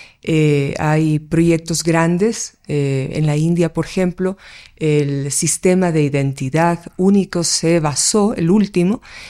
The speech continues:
en datos biométricos justamente para evitar subreju-, subregistros de la, de la población, eh, evitar la duplicación de información sobre cada uno de los habitantes,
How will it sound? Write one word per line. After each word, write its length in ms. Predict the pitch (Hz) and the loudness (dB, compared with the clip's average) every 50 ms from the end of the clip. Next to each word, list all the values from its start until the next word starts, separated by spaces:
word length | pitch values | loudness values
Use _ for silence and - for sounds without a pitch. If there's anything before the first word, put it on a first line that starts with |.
| - - _ | -20 -20 _
en 260 | - 165 160 160 165 | -2 0 2 2 2
datos 340 | 156 170 175 160 190 185 170 | 2 2 0 0 -2 -4 -2
biométricos 680 | 190 185 175 170 175 175 170 - 196 202 - 190 180 | 0 0 2 2 2 0 0 -2 -6 -4 -4 -6 -4
justamente 520 | - - 202 - - 196 196 185 185 196 180 | -4 -8 -8 -4 0 0 0 2 0 -2 -2
para 220 | - 165 156 151 | -2 -2 -2 -2
evitar 500 | 151 143 143 - - 175 175 175 175 175 | -2 -4 -4 -4 -2 0 2 2 2 0
subreju-, 580 | 175 - - 151 147 143 - - - 240 220 - - - - | -2 -4 -6 -4 -6 -6 -6 -4 -2 -2 -2 -4 -6 -10 -10
subregistros 800 | - - 196 180 170 175 170 - 208 202 208 - 208 202 202 | -2 0 0 0 0 -2 0 0 -2 -2 0 -2 -4 -2 0
de 80 | - 170 | 0 0
la, 220 | 151 147 143 143 | 0 0 -2 -2
de 120 | - 147 143 | -2 -4 -4
la 100 | 139 - | -4 -2
población, 680 | - 147 139 139 143 - - - 220 208 196 202 208 202 - - - - - - _ | -4 -4 -4 -4 -4 -4 -2 0 2 2 2 0 -2 -6 -10 -18 -20 -20 -20 -18 _
eh, 280 | - 170 165 165 160 156 - | 0 2 4 4 4 4 2
evitar 400 | 180 175 190 - - 180 175 180 | 2 0 0 0 2 0 2 2
la 100 | 175 165 | 0 0
duplicación 960 | 170 156 - 165 156 - - 143 - - - - 226 220 220 220 220 220 - - - - _ | 0 -2 -2 -2 -4 -2 -4 -4 -2 -2 0 2 2 4 4 2 0 -2 -8 -18 -20 -18 _
de 120 | - 151 156 | -2 0 0
información 760 | 156 156 160 156 143 147 139 - - 190 185 185 180 185 180 | 0 0 -2 -2 -2 -2 -2 -2 0 0 2 2 2 0 -2
sobre 320 | - - 151 139 139 143 | -2 -4 -4 -6 -6 -6
cada 240 | - 147 151 151 151 | -2 -2 0 0 0
uno 180 | 151 156 160 156 | 0 0 0 0
de 60 | 151 | 0
los 160 | 147 147 156 | -2 -2 -4
habitantes, 720 | 160 156 165 165 - 214 208 208 208 202 220 220 214 - | -4 -4 -4 -2 0 0 2 2 2 0 0 -2 -2 -4